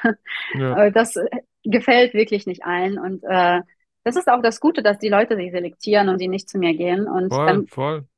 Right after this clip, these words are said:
Speaker 1: ist man,
Speaker 2: Also an
Speaker 1: dann macht
Speaker 2: jeden.
Speaker 1: das super Spaß. Ja.
Speaker 2: Genau, an jeden, der sich
Speaker 1: Mhm.
Speaker 2: aufregt. Ja, auch ich erwische mich ja manchmal, wo ich so sehe, boah, das nervt. Ey, geh oben, geh entfolgen,
Speaker 1: <laughs>
Speaker 2: geh auf Stumm schalten, mach, was du willst. Wenn du davon genervt
Speaker 1: Genau.
Speaker 2: bist, dann liegt es doch voll in deiner Macht und Verantwortung,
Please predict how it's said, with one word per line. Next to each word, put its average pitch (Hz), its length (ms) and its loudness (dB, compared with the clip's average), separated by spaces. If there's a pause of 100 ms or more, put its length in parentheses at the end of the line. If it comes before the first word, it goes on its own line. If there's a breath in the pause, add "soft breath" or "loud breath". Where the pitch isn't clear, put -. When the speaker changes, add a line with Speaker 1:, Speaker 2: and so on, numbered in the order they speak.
Speaker 1:
ist 226 220 0
man, 233 120 4
Speaker 2:
Also 226 160 2
an 160 60 2
Speaker 1:
dann 220 120 4
macht 262 120 4
Speaker 2:
jeden. 269 80 0
Speaker 1:
das 269 140 -2
super 240 220 0
Spaß. - 380 -4 (240)
Ja. 247 160 -6
Speaker 2:
Genau, 165 160 -4
an 127 100 -6
jeden, 165 180 -4
der 113 100 2
sich 117 140 0
Speaker 1:
Mhm. 123 80 -6
Speaker 2:
aufregt. 120 500 -10
Ja, 123 160 -6
auch - 160 -6
ich 180 200 -8
erwische 151 300 -6
mich 131 140 -8
ja 123 100 -8
manchmal, 123 400 -10
wo 123 100 -6
ich 117 80 -14
so 127 100 -14
sehe, 120 200 -8 (280 soft breath)
boah, 139 260 -6
das 139 200 -6
nervt. 139 560 -4
Ey, 160 320 -8 (320)
geh 170 340 -4
oben, 156 480 -6 (140)
geh 143 340 -10
entfolgen, 143 760 0 (100)
Speaker 1:
<laughs> - 100 -20
Speaker 2:
geh 156 340 -2
auf 127 260 -6
Stumm 175 260 -4
schalten, 131 460 -4
mach, 160 180 -6
was 151 140 -8
du 139 140 -10
willst. 214 160 -6
Wenn 143 80 -6
du 135 80 -6
davon 135 260 -6
genervt 139 440 -2
Speaker 1:
Genau. 196 100 -4
Speaker 2:
bist, - 240 -6
dann 135 140 -10 (220 soft breath)
liegt 147 220 -6
es 135 100 -10
doch 135 140 -10
voll 160 200 -4
in 123 200 -8
deiner 156 340 -4
Macht 143 300 -6
und 131 180 -14
Verantwortung, 131 760 -8